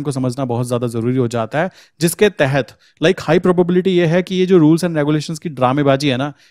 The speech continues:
ये कुछ ही दिन चलने वाली है। इनको वापस इसको रिटर्न करना ही पड़ेगा। ये एक तारीख से rules and regulations आएंगे,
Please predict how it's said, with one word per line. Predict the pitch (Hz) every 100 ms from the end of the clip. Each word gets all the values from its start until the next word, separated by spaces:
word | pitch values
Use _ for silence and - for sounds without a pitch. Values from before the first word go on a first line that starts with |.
| -
ये | 185
कुछ | 160 -
ही |
दिन | 170 165
चलने | 139 135
वाली | 117 104 104
है। | 101
इनको | 127 147 156
वापस | 147 120 135
इसको | 135 139
रिटर्न | 131 123 127
करना | 120 117
ही | 127
पड़ेगा। | 131 123 160
ये | 151
एक | 117
तारीख | 123 120
से | 123
rules | 120 123
and | 131 120
regulations | 117 117 123 117
आएंगे, | 117 123 151